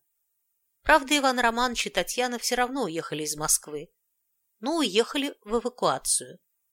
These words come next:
а не были депортированы. Совершенно разные вещи. В эвакуацию ехали порознь, потому что театр эстрады и миниатюр эвакуировали в столицу Киргизской С С Р, город Фрунзе. Сейчас он называется Бишкеком.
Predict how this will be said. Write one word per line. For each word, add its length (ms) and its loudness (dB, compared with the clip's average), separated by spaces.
а 160 2
не 160 0
были 220 -6
депортированы. 920 -8
Совершенно 760 0
разные 420 -2
вещи. 480 -6
В 100 -8
эвакуацию 580 2
ехали 320 -4
порознь, 640 -2
потому 300 0
что 180 0
театр 400 2
эстрады 460 0
и 40 -2
миниатюр 640 -6
эвакуировали 600 0
в 60 -2
столицу 440 -2
Киргизской 720 -2
С 180 2
С 40 0
Р, 260 -2
город 280 -2
Фрунзе. 640 -4
Сейчас 400 0
он 100 -10
называется 500 -4
Бишкеком. 680 -6